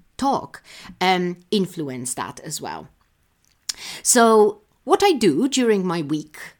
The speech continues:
uh, so, so I wanted to talk to, to you about my week as well, because, um, it's, it's also quite important, because there is a certain choice that I've made. The choice that I've made, um, was that my Mondays and my Fridays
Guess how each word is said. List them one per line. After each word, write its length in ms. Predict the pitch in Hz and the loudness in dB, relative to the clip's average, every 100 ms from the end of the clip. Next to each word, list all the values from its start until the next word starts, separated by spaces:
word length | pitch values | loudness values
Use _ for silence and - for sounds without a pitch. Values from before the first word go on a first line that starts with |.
| - | -6
uh, 280 | 175 170 - | -4 -2 -2
so, 240 | - 185 | -4 -4
so 320 | - - 180 175 - | -6 -4 -4 -6 -4
I 20 | |
wanted 260 | 196 214 208 | -2 0 -2
to 100 | 220 | -4
talk 220 | 214 202 | -6 -8
to, 120 | - - _ - - | -10 -12 _ -20 -6
to 100 | 226 | -2
you 140 | 220 | 0
about 300 | 208 208 202 | 0 -2 -4
my 160 | 185 185 | -6 -4
week 300 | 202 202 - | -4 -6 -8
as 140 | 185 | -6
well, 200 | 190 175 | -2 -2
because, 520 | 175 180 185 170 - - - | -4 -8 -8 -8 -12 -14 -12
um, 540 | 175 170 165 165 156 _ - | -10 -8 -8 -10 -12 _ -12
it's, 160 | 170 - | -12 -10
it's 160 | 185 226 | -6 -4
also 240 | 202 208 | -4 -6
quite 260 | - 175 175 | -8 -8 -6
important, 460 | 170 180 170 165 | -6 -8 -6 -8
because 320 | 170 165 - - | -8 -10 -12 -18
there 140 | 175 175 | -8 -6
is 160 | 165 | -6
a 100 | 170 - _ | -8 -12 _
certain 400 | - 180 185 180 | -10 -8 -6 -6
choice 480 | - 190 151 139 - | -2 -2 -2 -4 -8
that 160 | 143 | -8
I've 220 | 147 135 | -8 -8
made. 340 | 135 127 220 233 - - - - - - - - | -10 -8 -8 -10 -20 -20 -20 -20 -20 -20 -10 -2
The 80 | |
choice 260 | 262 392 440 | 2 4 2
that 120 | 440 | 4
I've 240 | 339 196 165 | 2 2 -2
made, 480 | 143 175 233 240 - | -2 -2 -4 -10 -6
um, 360 | 190 196 196 - _ | -2 0 -2 -6 _
was 240 | 202 220 | -2 0
that 220 | 226 220 - _ _ | 2 0 -2 _ _
my 220 | 190 220 | -2 0
Mondays 520 | 220 233 330 415 381 - | 2 2 2 4 4 2
and 140 | 220 | -2
my 140 | 185 | -2
Fridays 840 | 170 - 160 156 160 247 349 - | -6 -2 -2 -2 -4 -4 -4 -6